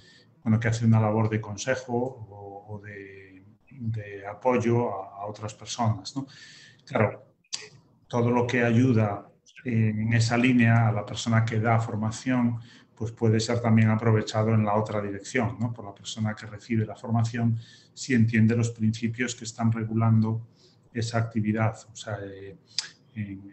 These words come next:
el caso del otro, pues, o sea, de, de quien facilita, ofrece, eh, medios de formación, eh, qué principios se está siguiendo para aconsejar bien y cómo está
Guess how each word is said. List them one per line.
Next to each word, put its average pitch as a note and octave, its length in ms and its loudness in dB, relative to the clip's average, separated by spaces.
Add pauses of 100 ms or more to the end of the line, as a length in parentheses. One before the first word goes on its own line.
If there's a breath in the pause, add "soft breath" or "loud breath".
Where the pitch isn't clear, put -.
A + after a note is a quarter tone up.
el F#2+ 160 -20
caso A2 320 -2
del A2+ 180 4
otro, A#2+ 420 -2 (240)
pues, - 480 -12
o - 40 -18
sea, F#2 320 -4 (180)
de, G2+ 240 -12
de G2+ 160 -12
quien G2+ 340 -10 (380)
facilita, A2 920 -2
ofrece, A2 640 -2 (540 soft breath)
eh, G#2 200 -4
medios A2 340 4
de A2 80 -8
formación, A2+ 680 -2 (200)
eh, G#2 300 -8 (360)
qué A#2 120 -6
principios A2+ 540 2
se - 60 -8
está - 200 -4
siguiendo A2+ 460 2
para G#2+ 180 -6
aconsejar G#2+ 540 -10
bien B2 420 2
y A2+ 120 -8
cómo A2+ 260 4
está G#2+ 480 0